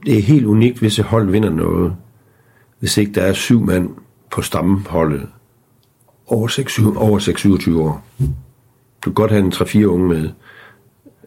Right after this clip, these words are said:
Ah, to-tre, vil jeg sige. Ah, en til to, vil jeg sige. Altså, helt unge mælketænder, de skal være meget, meget dygtige. Meget, meget dygtige.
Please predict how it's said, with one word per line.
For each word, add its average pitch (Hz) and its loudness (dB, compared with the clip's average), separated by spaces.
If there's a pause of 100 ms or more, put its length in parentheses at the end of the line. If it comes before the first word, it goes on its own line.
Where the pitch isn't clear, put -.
(460)
Ah, 92 -2 (260)
to-tre, 87 -2
vil 76 -4
jeg 73 -2
sige. - -6 (1080)
Ah, 85 -2 (240)
en 101 0
til 87 -4
to, 101 0
vil 85 -4
jeg 80 -4
sige. 80 -4 (500)
Altså, 104 2 (460)
helt 143 2
unge 120 4
mælketænder, 104 0
de - 0
skal 101 -2
være 87 0
meget, 82 0
meget 78 -4
dygtige. - -8 (420)
Meget, 87 0
meget 78 -2
dygtige. - -8